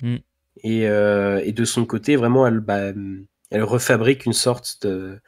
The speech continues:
Speaker 2: d'armée de, de robots, euh, euh, bah,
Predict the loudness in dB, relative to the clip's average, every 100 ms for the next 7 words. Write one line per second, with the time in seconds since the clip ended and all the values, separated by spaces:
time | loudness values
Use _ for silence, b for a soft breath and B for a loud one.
0 | B B _ _ -4 -2 0 0 2 2
1 | -2 -6 -6 -10 -12 -8 -6 -2 -2 0
2 | 0 2 2 0 -2 -6 -12 -18 b b
3 | b _ _ _ -10 -8 -10 -14 -18 -18
4 | -20 -20 -8 -6 -6